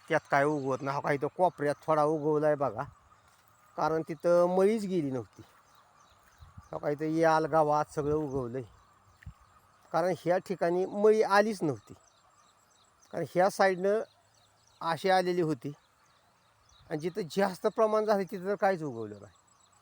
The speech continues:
तर ही असा प्रकार होतो कारखान्याची मळी टाकण्याचा. तर ज्यांना काय टाकायची असेल, त्याने आपल्याकडे पाण्याचा सोर्स किती आहे आणि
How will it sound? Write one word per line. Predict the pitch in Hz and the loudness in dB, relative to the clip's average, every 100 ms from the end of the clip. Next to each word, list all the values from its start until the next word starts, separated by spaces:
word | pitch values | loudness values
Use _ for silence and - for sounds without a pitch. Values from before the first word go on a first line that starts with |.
| _ _ _ _ _ _ _ _ _ _ _ _ - | _ _ _ _ _ _ _ _ _ _ _ _ -12
तर | 175 | -6
ही | 185 202 202 | -4 -4 -4
असा | 196 190 - | 0 2 2
प्रकार | 190 196 175 165 | 4 4 4 4
होतो | 135 143 127 - - _ _ _ _ _ _ _ _ _ - - | 2 -2 -6 -10 -14 _ _ _ _ _ _ _ _ _ -20 -4
कारखान्याची | 160 170 156 - 151 165 - | 4 4 4 0 0 0 -2
मळी | 214 175 147 | -2 0 0
टाकण्याचा. | 120 120 110 104 92 95 - - _ _ _ _ _ _ _ _ - _ _ - - _ _ - | 0 -2 -2 -10 -10 -18 -20 -20 _ _ _ _ _ _ _ _ -20 _ _ -20 -20 _ _ -18
तर | 175 | -12
ज्यांना | 175 208 190 196 | 0 2 4 4
काय | 233 208 | 4 4
टाकायची | 214 220 - 165 175 | 6 4 6 4 4
असेल, | 170 170 143 127 - _ _ _ - _ _ _ _ _ - _ - | 4 2 0 -6 -10 _ _ _ -20 _ _ _ _ _ -20 _ -12
त्याने | 175 202 | -6 -2
आपल्याकडे | 196 190 185 190 - | -2 0 0 0 4
पाण्याचा | 214 185 175 - | 6 6 4 2
सोर्स | - 190 180 - | 2 2 0 -2
किती | 156 127 | -6 -2
आहे | 120 107 107 - _ _ _ _ _ _ - | -2 -2 -12 -20 _ _ _ _ _ _ -10
आणि | - | -8